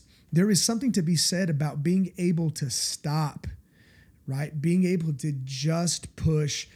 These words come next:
pause, right? And so one of the definitions that I gave of rest, um, at Culture Night Live was simply this, us to cease an activity, cease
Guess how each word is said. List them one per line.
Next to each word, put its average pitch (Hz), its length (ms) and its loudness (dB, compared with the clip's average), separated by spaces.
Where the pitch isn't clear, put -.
pause, 143 800 -2
right? 143 320 -2
And 156 200 0
so 165 160 2
one 165 180 2
of 226 80 2
the 175 60 2
definitions 151 640 0
that 147 100 -2
I 143 80 -2
gave 143 260 2
of 135 300 -6
rest, 151 640 -2
um, 143 280 -2
at 156 180 -6
Culture 160 320 0
Night 143 220 -2
Live 156 340 -2
was 156 160 -2
simply 175 320 -2
this, 156 380 0
us - 260 -2
to 180 120 4
cease - 520 4
an 165 120 4
activity, 156 720 0
cease - 420 2